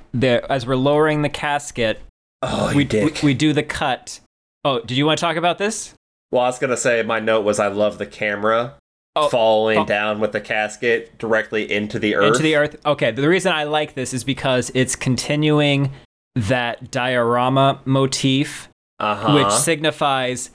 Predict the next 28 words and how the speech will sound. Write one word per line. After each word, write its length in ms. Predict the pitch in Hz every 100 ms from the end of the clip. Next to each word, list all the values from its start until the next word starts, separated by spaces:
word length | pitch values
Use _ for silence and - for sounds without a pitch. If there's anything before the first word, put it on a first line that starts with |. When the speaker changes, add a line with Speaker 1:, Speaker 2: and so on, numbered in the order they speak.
| _ _ _
Speaker 1:
these 320 | 123 151 170
people 460 | - 185 160 156 151
are 160 | 131 131
dolls. 800 | 104 127 110 92 - - - - _ _ _
These 280 | 143 143 -
people 260 | 165 151 147
are 160 | 131
playthings. 760 | - - 139 131 117 101 98 -
This 400 | 120 147 160 -
is 480 | 151 147 135 131 117
Speaker 2:
It's 80 | 143
a 60 |
Speaker 1:
a 40 | 101
set 220 | - 101
Speaker 2:
plaything. 160 | 143 135
Speaker 1:
that 140 | 131
is 100 | 123
being 440 | - 139 131 127 127
manipulated 840 | 131 135 147 151 139 131 131 123 117
and 120 | 117
moved 260 | 127 120
around 580 | 131 120 123 117 110 107 - _ _ _
by 220 | - 127 117
an 140 | 113
outside 500 | 123 123 - 127 120
force. 300 | - 110 101
They 160 | - 117
still 560 | - - 156 147 135